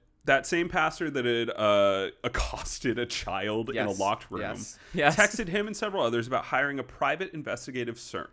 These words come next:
Speaker 2: Wait.
Speaker 1: uh, firm
Speaker 2: Please stop.
Speaker 1: to surveil the Manuel family. They ended up hiring Celtic Cross Security Solutions.
Speaker 2: No. No.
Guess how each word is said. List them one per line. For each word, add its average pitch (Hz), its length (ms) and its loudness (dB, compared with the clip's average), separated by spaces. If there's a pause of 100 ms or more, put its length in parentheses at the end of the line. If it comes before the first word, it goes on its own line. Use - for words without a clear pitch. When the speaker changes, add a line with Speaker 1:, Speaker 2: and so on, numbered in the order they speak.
(160)
Speaker 2:
Wait. 160 280 -6
Speaker 1:
uh, 101 340 4
firm - 480 -2 (100)
Speaker 2:
Please 185 260 -2
stop. - 340 -8 (180)
Speaker 1:
to - 140 -6
surveil 208 920 0 (920)
the 143 60 -4
Manuel 156 380 2
family. 82 440 -8 (1800)
They 156 140 0
ended 202 160 2
up 214 140 0
hiring 180 400 2
Celtic - 640 -2
Cross 277 400 -4
Security 247 680 -4
Solutions. - 920 -8
Speaker 2:
No. 107 220 -8 (440)
No. 107 220 -14